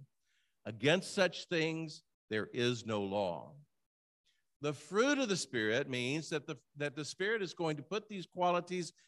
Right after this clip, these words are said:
in our lives if we walk with him. And so we make this effort to walk with the Spirit, and then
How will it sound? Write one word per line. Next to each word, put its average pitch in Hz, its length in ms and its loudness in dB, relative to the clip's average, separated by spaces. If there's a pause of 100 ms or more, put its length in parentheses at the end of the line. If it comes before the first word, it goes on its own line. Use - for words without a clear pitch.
(140)
in 208 180 2
our 208 200 6
lives 202 640 4 (160)
if 202 240 6
we 131 500 4 (360)
walk 135 400 6
with 131 340 4
him. 87 240 0 (720)
And 135 80 -10
so 165 80 0
we 151 140 4
make 180 280 2
this 226 220 0
effort 190 340 2
to 139 80 -2
walk 127 380 4
with 190 120 0
the 190 100 -2
Spirit, 170 480 0 (280)
and 117 240 -6
then 165 560 2